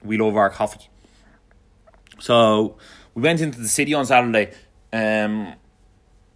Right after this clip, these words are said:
went and saw the London Eye, did a bit of walk around London, it was really, really, really warm. It was, like, twenty-six degrees.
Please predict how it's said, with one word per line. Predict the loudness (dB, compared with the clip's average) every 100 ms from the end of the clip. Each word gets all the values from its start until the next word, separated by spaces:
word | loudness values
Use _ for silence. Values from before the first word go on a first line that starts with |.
| _ _ _ _ _ _ -6
went | 0 0 0
and | -8
saw | 0 0
the | 2
London | 0 0 0
Eye, | 2 2 2 0 -6 _ -20 -20 -4
did | -2
a | 2
bit | 0
of |
walk | 2 4 4 2
around | -4 -2
London, | -2 -2 -4 -6 -14 _ -6
it | -2
was | 0 2
really, | 4 6 6 2
really, | 0 0 0 0 0
really | 0 0 0 -2 -2 -2 -2 -2
warm. | -2 -2 -2 -6
It |
was, | -10
like, | -12 -10
twenty-six | -8 -6 -6 -8
degrees. | -10 -6 -6 -8